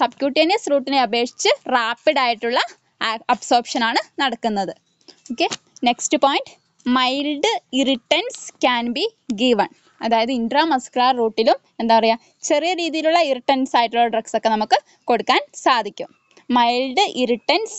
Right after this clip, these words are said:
can be given എന്ന് പറഞ്ഞാൽ means, ഏ, ചെറിയ രീതിയിൽ അഫക്റ്റ് ചെയ്യുന്ന, means ചെറിയ രീതിയിലുള്ള ഇറിറ്റന്റ് ആയിട്ടുള്ള drugs നമുക്ക് ഇതിൽ കൂടെ കൊടുക്കാൻ, ഈ റൂട്ടിൽ കൂടെ കൊടുക്കാൻ സാധിക്കും. Okay, Next third one, gastric factors can be avoided.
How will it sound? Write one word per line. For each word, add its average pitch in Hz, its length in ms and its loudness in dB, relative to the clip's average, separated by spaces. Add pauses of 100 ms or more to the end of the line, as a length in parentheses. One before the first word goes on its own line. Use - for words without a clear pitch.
(160)
can 226 160 0 (100)
be 262 60 -2 (120)
given 233 240 0
എന്ന് 233 100 0
പറഞ്ഞാൽ 302 200 0 (280)
means, 403 240 -4 (360)
ഏ, 240 40 -2 (240)
ചെറിയ 311 220 2 (100)
രീതിയിൽ 330 240 0 (180)
അഫക്റ്റ് 254 260 -8
ചെയ്യുന്ന, 220 280 -4
means 320 180 -6 (100)
ചെറിയ 269 240 0 (120)
രീതിയിലുള്ള 285 420 0
ഇറിറ്റന്റ് 247 320 0
ആയിട്ടുള്ള 233 340 0
drugs 233 360 -2
നമുക്ക് 208 240 0 (360)
ഇതിൽ 220 160 -2
കൂടെ - 140 2 (160)
കൊടുക്കാൻ, 220 320 -2
ഈ - 80 4
റൂട്ടിൽ 220 220 -2
കൂടെ - 180 2
കൊടുക്കാൻ 233 260 0 (220)
സാധിക്കും. 214 380 -2 (500)
Okay, 330 180 2 (360)
Next 247 320 -4
third 254 260 4
one, 381 100 -2 (500)
gastric 277 520 0 (280)
factors 285 640 0 (360)
can 247 220 0 (140)
be 320 100 -2 (460)
avoided. 233 500 2